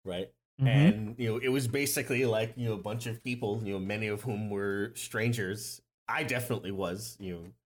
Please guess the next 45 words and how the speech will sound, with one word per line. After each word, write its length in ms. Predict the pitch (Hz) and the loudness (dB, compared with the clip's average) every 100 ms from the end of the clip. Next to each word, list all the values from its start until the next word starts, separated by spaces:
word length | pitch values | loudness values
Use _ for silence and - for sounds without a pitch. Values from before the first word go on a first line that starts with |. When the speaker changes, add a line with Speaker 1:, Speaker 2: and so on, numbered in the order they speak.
| _ _ - | _ _ -4
Speaker 1:
know, 60 | |
uh, 240 | 98 98 98 | 0 0 0
who 180 | 120 | -2
met 240 | 107 107 110 | 0 0 2
up 260 | 117 117 | 0 -2
and 280 | 98 98 104 | -4 -4 -4
were 340 | 101 101 104 104 - | -4 -2 -4 -6 -14
just 320 | - - - _ _ - | -14 -12 -12 _ _ -16
talking 360 | - - - 104 | -12 -8 -4 -4
about 420 | 98 98 113 - _ _ _ | 0 0 0 -4 _ _ _
all 160 | - 104 | -8 -8
kinds 300 | - 131 123 | -2 -2 0
of 80 | 110 | -4
stuff, 200 | - 76 | -8 -10
right? 240 | 85 85 95 _ _ _ _ _ - | -6 -6 -8 _ _ _ _ _ -12
And, 440 | 85 82 82 87 _ _ - 113 | -10 -10 -12 -16 _ _ -12 -6
you 120 | 101 | -4
know, 60 | 101 | -2
I 140 | 156 | 0
always 220 | 160 151 | 2 0
feel 180 | - 160 | 0 0
self-conscious 680 | 135 143 135 180 196 - - | 0 -2 -2 -2 -2 -4 -6
because 320 | 135 131 123 | -4 0 2
I 120 | 120 123 | 2 2
don't 160 | 135 | 0
feel 240 | - 135 135 | 0 2 4
like 260 | 120 117 | 2 2
I'm, 300 | 117 117 120 135 | 2 2 2 0
you 120 | 120 | 0
know, 60 | |
I 100 | 113 | 2
didn't, 320 | 120 127 135 - | 2 2 0 -2
I 100 | - | 0
don't 160 | 147 160 | 0 0
feel 180 | 196 175 | 2 2
like 200 | 147 143 | 2 2
I'm 180 | 135 123 | 2 2
as 160 | 110 - | 0 0
interesting 640 | 139 135 120 123 117 117 | -2 0 -2 2 2 2
as, 380 | 117 110 113 113 | 2 0 0 2
like, 400 | 113 104 104 - _ _ _ _ - | 2 0 -4 -18 _ _ _ _ -4
you 120 | 117 | -2
know, 120 | 98 98 - - | -2 -6 -10 -2
I 100 | 117 | 0
guess 280 | 117 113 | 0 -2